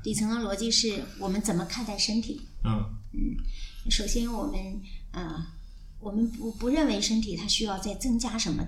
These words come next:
Speaker 1: 的本领。
Speaker 2: 嗯。
Speaker 1: 嗯。
Speaker 2: 嗯。
Speaker 1: 从瑜伽之心的这个逻辑上来讲，我们不认为身体还需要增加什么本领，我们觉得身体的本领已经本自具足的。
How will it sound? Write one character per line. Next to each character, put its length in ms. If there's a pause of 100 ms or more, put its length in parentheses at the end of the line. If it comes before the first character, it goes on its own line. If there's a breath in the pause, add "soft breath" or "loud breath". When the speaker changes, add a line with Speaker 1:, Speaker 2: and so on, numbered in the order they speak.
(220)
Speaker 1:
的 260 (100)
本 200
领。 220 (240)
Speaker 2:
嗯。 80 (440)
Speaker 1:
嗯。 200 (180)
Speaker 2:
嗯。 220 (360)
Speaker 1:
从 400
瑜 80
伽 160
之 120
心 220
的 80
这 100
个 100
逻 120
辑 100
上 160
来 100
讲， 360
我 60
们 80
不 80
认 180
为 80
身 180
体 120
还 120
需 120
要 100
增 180
加 160
什 100
么 140
本 120
领， 120
我 60
们 120
觉 140
得 80
身 200
体 100
的 80
本 260
领 200 (220)
已 100
经 240
本 220
自 140
具 180
足 200
的。 80